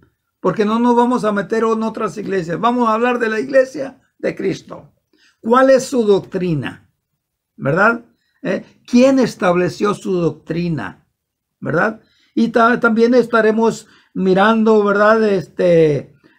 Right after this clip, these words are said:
eh, cómo la persona es añadida a esta iglesia. ¿Cómo es añadida la persona a esta iglesia?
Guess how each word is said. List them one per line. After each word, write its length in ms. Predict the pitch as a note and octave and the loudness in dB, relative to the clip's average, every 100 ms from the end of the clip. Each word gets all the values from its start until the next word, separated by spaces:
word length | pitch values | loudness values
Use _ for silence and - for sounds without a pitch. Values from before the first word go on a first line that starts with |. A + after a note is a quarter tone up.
| _ | _
eh, 600 | - - - D4 B3 - _ _ _ D#4 D4+ _ _ _ _ _ _ _ _ _ _ _ _ _ _ | -6 -4 -6 -10 -18 -20 _ _ _ -20 -20 _ _ _ _ _ _ _ _ _ _ _ _ _ _
cómo 680 | A3+ C4 C#4 C4+ - _ _ _ _ _ _ | 2 2 2 -2 -4 _ _ _ _ _ _
la 360 | F3 F#3 F#3+ | -6 -2 0
persona 920 | F#3+ E3+ - G#3+ B3 G3 F3+ F#3+ - _ _ _ _ _ _ _ _ _ | 0 -4 -4 0 0 2 -2 -4 -8 _ _ _ _ _ _ _ _ _
es 220 | G#3 G#3+ | -2 0
añadida 800 | A#3 G3 F#3+ F3+ A#3+ A#3+ G3+ G#3 - | 0 -2 -2 -2 -2 -2 -2 -4 -2
a 180 | F#3 G3+ | -2 -2
esta 280 | - G3 | -4 -8
iglesia. 600 | F#3+ B3 - - F#2+ - _ _ _ _ _ _ _ _ _ _ _ _ _ _ _ | -4 -2 -2 -4 -14 -16 _ _ _ _ _ _ _ _ _ _ _ _ _ _ _
¿Cómo 500 | - A3+ C4 B3+ A#3+ | 2 4 4 2 2
es 180 | A3+ G#3+ | 0 0
añadida 640 | G#3+ G3+ F#3+ G#3+ A#3 A#3+ | -2 -2 -4 -4 0 0
la 200 | A3 F#3 | 2 0
persona 640 | G3 E3 - G#3+ G#3+ G#3 - | -4 -8 -8 -6 -4 -4 -4
a 80 | F#3 | -4
esta 280 | G3 - G3 | -4 -6 -8
iglesia? 560 | G3+ B3 - - - | -2 -2 -2 -12 -14